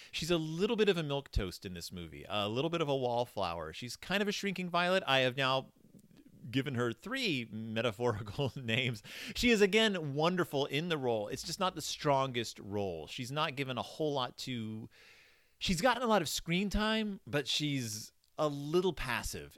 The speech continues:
in the part. I've seen, I've seen Teresa Wright play some amazing characters in her career, and again, does a wonderful job at it. I just think that, uh, there's, there's better Teresa Wright roles out there. Again, I'm not going to, like,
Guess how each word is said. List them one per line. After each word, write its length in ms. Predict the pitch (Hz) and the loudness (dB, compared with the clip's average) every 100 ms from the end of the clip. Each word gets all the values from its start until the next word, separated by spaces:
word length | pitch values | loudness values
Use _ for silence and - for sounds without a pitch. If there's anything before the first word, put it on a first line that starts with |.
| - | -6
in 120 | 110 | -4
the 80 | 104 | -6
part. 320 | 98 87 80 | -4 -6 -2
I've 220 | 104 113 | -2 -2
seen, 520 | - 156 151 143 139 - | -4 -4 -4 -4 -4 -4
I've 140 | 123 | -4
seen 260 | - 160 156 | -2 -4 -4
Teresa 400 | 139 135 120 123 | -4 -4 -4 0
Wright 220 | 117 107 | 0 0
play 240 | - 117 98 | -4 -8 -8
some 180 | 107 | -8
amazing 460 | 95 101 104 98 95 | -8 -4 -4 -4 -6
characters 580 | 101 98 92 85 82 - - | -4 -4 -4 -8 -10 -10 -6
in 140 | 110 | -4
her 240 | 113 104 | -2 -2
career, 580 | - - 107 107 98 92 - | -4 -6 -2 -2 -2 -4 -4
and 540 | 104 101 95 92 92 | -4 -4 -4 -8 -8
again, 500 | 123 147 302 247 220 - | -4 0 2 2 0 -6
does 200 | 151 143 | -2 0
a 60 | 131 | 2
wonderful 360 | 123 170 185 | 0 -2 -4
job 340 | 156 180 202 156 | -6 -4 -2 0
at 200 | 131 117 | 2 2
it. 120 | 117 - | 0 -2
I 80 | |
just 200 | 113 117 | -4 -4
think 180 | 123 110 | -6 -6
that, 140 | 104 95 98 | -6 -8 -8
uh, 80 | 107 | -2
there's, 260 | 113 101 - | -2 -4 -4
there's 240 | 123 110 | -4 -4
better 340 | 90 127 113 101 | -2 0 0 -2
Teresa 460 | 107 98 98 110 | -6 -6 -6 -6
Wright 260 | 95 90 92 | -4 -6 -6
roles 320 | 87 87 82 - | -8 -8 -10 -10
out 240 | 78 85 | -10 -10
there. 280 | - 85 - | -12 -14 -8
Again, 300 | - 113 110 87 | -4 0 -2 -2
I'm 80 | 95 | -6
not 160 | 110 - | -4 -4
going 220 | 98 90 | -6 -6
to, 80 | 82 | -6
like, 180 | 80 | -8